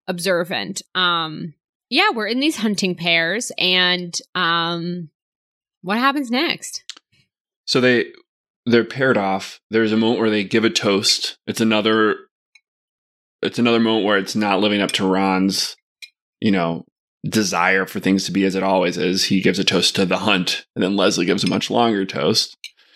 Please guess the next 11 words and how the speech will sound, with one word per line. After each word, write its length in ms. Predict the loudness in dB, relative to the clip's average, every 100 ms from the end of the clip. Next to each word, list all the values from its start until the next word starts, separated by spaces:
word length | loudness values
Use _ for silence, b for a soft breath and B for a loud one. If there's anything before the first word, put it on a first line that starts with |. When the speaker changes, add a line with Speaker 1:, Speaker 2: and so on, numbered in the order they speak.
| B _
Speaker 2:
Um, 380 | -2 0 0 0
they 100 | 0
kind 300 | 0 0 0 2
of 140 | 2
breeze 480 | 2 2 2 0 0
through 200 | 0 0
some 200 | 2 2
gun 240 | 2 2
safety, 720 | 2 2 0 0 0 0 0
which, 640 | -6 -2 0 2 0 -2 -6 _ _ _ _ _ _ _ _ _ -2
uh, 840 | 0 2 2 0 0 0 0 -2